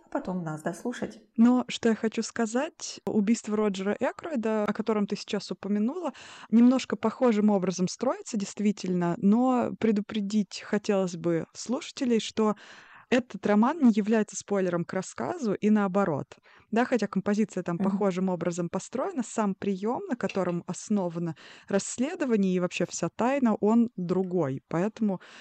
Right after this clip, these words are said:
Speaker 2: любители Агаты Кристи, не расстраивайтесь. Там разное преступление.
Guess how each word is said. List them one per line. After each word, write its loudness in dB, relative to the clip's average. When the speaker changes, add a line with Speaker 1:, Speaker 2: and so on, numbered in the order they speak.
Speaker 2:
любители 2
Агаты 4
Кристи, -2
не 2
расстраивайтесь. -10
Там 0
разное 0
преступление. -12